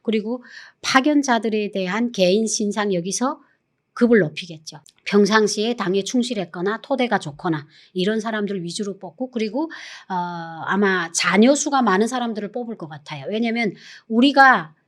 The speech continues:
그런 거잖아요. 가족이라는 게 어떻게 보면 좋을 때는 너 정말 행복한 무리지만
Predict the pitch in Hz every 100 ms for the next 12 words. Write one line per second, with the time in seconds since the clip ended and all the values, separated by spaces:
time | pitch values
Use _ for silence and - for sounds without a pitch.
0 | _ 214 220 214 185 175 170 160 143 _
1 | - 170 180 262 302 269 247 214 196 226
2 | 180 156 _ _ - 202 285 269 233 214
3 | 202 196 180 - 202 240 330 330 285 277
4 | 262 202 175 _ _ _ _ - 180 185
5 | 208 214 196 220 277 269 - 320 320 330
6 | - 269 240 202 175 202 202 180 196 165